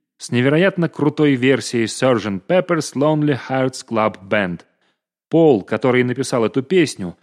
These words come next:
которому принадлежит театр и у которого есть свои собственные планы смелого экспериментального продвижения, сидит в зале и улыбается с выражением дьявольского восторга на лице. К чёрту будущее!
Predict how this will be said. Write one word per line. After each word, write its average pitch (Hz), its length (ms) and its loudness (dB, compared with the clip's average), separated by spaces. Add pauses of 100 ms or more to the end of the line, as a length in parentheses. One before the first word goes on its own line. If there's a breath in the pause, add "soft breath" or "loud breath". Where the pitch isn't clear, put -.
(160)
которому 165 460 0
принадлежит 156 680 0
театр 143 480 -2
и 127 120 -6
у 131 120 0
которого 135 440 0
есть 123 440 -2
свои 107 280 -2
собственные 113 680 -2
планы 113 420 -2
смелого 113 560 -2
экспериментального 113 1000 -4
продвижения, 113 880 -2 (280)
сидит 156 440 2
в 139 80 -4
зале 139 400 2
и 131 180 -2
улыбается 117 840 0
с - 120 -14
выражением 104 680 -2
дьявольского 98 720 -4
восторга 120 600 -4
на 107 120 -4
лице. 98 500 -6 (680)
К - 100 -20
чёрту 131 500 0
будущее! 92 880 -8